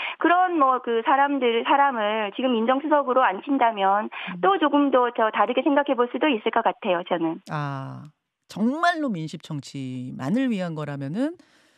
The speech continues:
Speaker 2: 검찰 출신은 좀 피했어야 되지 않겠느냐, 이런, 이런 말씀.
Speaker 1: 네, 그렇습니다.
Speaker 2: 알겠습니다. 아직 활동을 시작한 건 아닙니다. 김주현, 어, 신임 수석이 활동을 시작한 건 아니지만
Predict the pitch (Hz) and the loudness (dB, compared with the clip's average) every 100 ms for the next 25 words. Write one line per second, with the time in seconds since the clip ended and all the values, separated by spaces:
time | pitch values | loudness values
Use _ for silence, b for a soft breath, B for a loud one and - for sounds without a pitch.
0 | B B - - 185 269 277 240 240 233 | B B -12 0 2 4 2 -2 -4 -2
1 | 214 - 320 285 214 175 160 135 143 175 | -4 -2 -4 -2 -4 -4 -4 -4 -2 -2
2 | 156 160 147 - - 151 147 139 147 139 | 0 -2 -6 -12 -10 -6 -6 -6 -6 -6
3 | 131 120 - - - - B B B B | -6 -10 -12 -12 -12 -12 B B B B
4 | 226 277 269 233 - 214 190 98 101 127 | 0 2 0 -2 -4 -10 -8 -8 -8 -10
5 | 127 120 - 110 113 - 254 339 381 370 | -10 -12 -12 -12 -8 -4 -4 -4 -6 -6
6 | 359 - 427 - 359 359 233 147 143 127 | -6 -4 -4 -4 -4 -2 -2 -2 -4 -6
7 | 160 - 175 190 185 175 175 175 170 160 | -8 -4 -4 -2 -4 -2 -4 -4 -4 -6
8 | - 151 147 151 202 185 165 160 214 233 | -8 -6 -6 -4 -4 -4 -8 -6 -4 -4
9 | 269 262 254 - 214 185 208 160 143 151 | -4 -2 -2 -2 -6 -6 -4 -4 -4 -4
10 | 196 214 | -4 -4